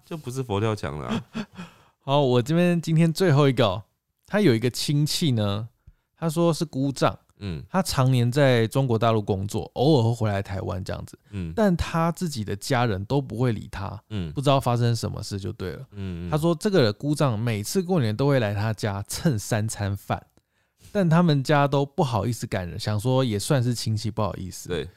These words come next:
Speaker 2: 就是他回去的时候，啊，这个人他就是有小孩，然后初二的时候回娘家嘛，
Speaker 1: 嗯。
Speaker 2: 就带小朋友回去。
Speaker 1: 嗯，嗯，嗯。
Speaker 2: 他回去的时候，那个姑丈好像跟他们很熟一样，
Speaker 1: 嗯。
Speaker 2: 抢着要抱他们小孩。
Speaker 1: 嗯，嗯，嗯，嗯。
Speaker 2: 我说：“啊，这个小朋友他才刚喝奶会吐。”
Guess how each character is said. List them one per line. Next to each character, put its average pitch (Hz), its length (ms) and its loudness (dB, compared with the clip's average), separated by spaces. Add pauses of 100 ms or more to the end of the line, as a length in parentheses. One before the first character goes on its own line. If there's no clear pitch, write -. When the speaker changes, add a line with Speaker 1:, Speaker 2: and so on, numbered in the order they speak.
(380)
Speaker 2:
就 175 120 -4
是 180 80 2
他 160 220 2
回 113 180 2
去 139 160 0
的 113 80 4
时 101 140 -4
候， 104 80 -2
啊， 123 240 0
这 214 100 0
个 185 80 4
人 117 160 4
他 117 140 0
就 143 80 0
是 135 80 0
有 107 140 2
小 - 160 -2
孩， - 340 -10
然 117 140 -2
后 131 280 0 (240)
初 151 260 0
二 165 80 6
的 131 40 6
时 113 80 2
候 113 80 2
回 107 140 2
娘 101 260 -2
家 101 180 -2
嘛， 92 60 -4
Speaker 1:
嗯。 - 60 -10
Speaker 2:
就 117 100 -6
带 123 160 0
小 95 160 -4
朋 107 100 -4
友 98 160 -2
回 82 120 0
去。 78 220 -6
Speaker 1:
嗯， 73 80 -8
嗯， 64 100 -12
嗯。 - 100 -18 (160)
Speaker 2:
他 208 140 2
回 160 160 6
去 156 80 4
的 143 80 4
时 113 100 0
候， 107 180 2
那 147 60 2
个 143 100 2
姑 123 220 -8
丈 117 180 -2 (440)
好 123 200 2
像 196 200 4
跟 185 160 2
他 196 100 6
们 175 100 6
很 120 240 4
熟 113 320 0
一 113 60 0
样， 131 180 2 (140)
Speaker 1:
嗯。 85 260 -6 (120)
Speaker 2:
抢 104 400 0
着 120 100 -4
要 117 100 2
抱 127 220 0
他 107 100 -2
们 104 120 -4
小 - 180 -8
孩。 - 180 -14 (260)
Speaker 1:
嗯， 101 40 -20
嗯， 101 320 -4 (400)
嗯， - 0 -
嗯。 - 20 -8
Speaker 2:
我 117 80 -2
说 175 220 2
：“啊， 196 100 4
这 208 120 -2
个 190 80 2
小 117 160 2
朋 127 120 2
友 131 80 4
他 156 80 4
才 143 140 2
刚 135 260 0
喝 131 360 -2
奶 117 280 -2
会 135 220 0
吐。” - 340 -2